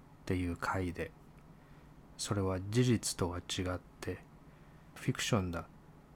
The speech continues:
ていう話を結構細かくしたと思うんですが、未来については、その時は、まあ、「未来はまだ訪れてないので、立存してないっていうことは分かりますよね」みたいに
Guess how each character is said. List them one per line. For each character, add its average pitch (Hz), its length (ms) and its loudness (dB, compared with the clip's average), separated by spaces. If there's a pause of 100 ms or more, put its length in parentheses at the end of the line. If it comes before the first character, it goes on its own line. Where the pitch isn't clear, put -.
(180)
て 101 80 2
い 90 80 0
う 92 40 -2
話 - 440 -2
を 85 140 -6 (1000)
結 - 200 0
構 90 120 -2 (220)
細 107 240 6
か 104 120 2
く - 120 -6
し - 40 -2
た 92 140 0
と - 140 -2
思 90 180 -2
う - 20 -2
ん 87 60 -2
で 82 60 -4
す 98 160 -4
が、 90 240 -4 (1160)
未 165 160 10
来 120 260 10
に 98 140 4
つ - 180 2
い 98 100 4
て - 120 -2
は、 87 320 0 (500)
そ - 160 4
の 131 120 8
時 120 300 4
は、 90 200 4 (260)
ま 135 160 8
あ、 117 40 10
「未 139 180 10
来 135 180 12
は 101 100 8
ま 113 160 8
だ 107 120 8
訪 98 120 4 (320)
れ 107 80 6
て 95 160 0
な 90 180 2
い 95 60 2
の 85 140 -2
で、 87 200 -10 (1200)
立 101 320 4
存 98 200 6
し - 60 -2
て 101 120 4
な 92 140 4
い 90 40 2
っ - 40 -4
て - 160 -2
い 90 40 0
う - 20 -2
こ - 120 -2
と 101 140 0
は 87 180 0 (320)
分 92 100 4
か 98 140 4
り 98 60 4
ま 98 180 4
す - 160 2
よ 82 140 0
ね」 90 240 -2
み 87 100 -6
た 87 180 -4
い 87 40 -6
に 90 120 -8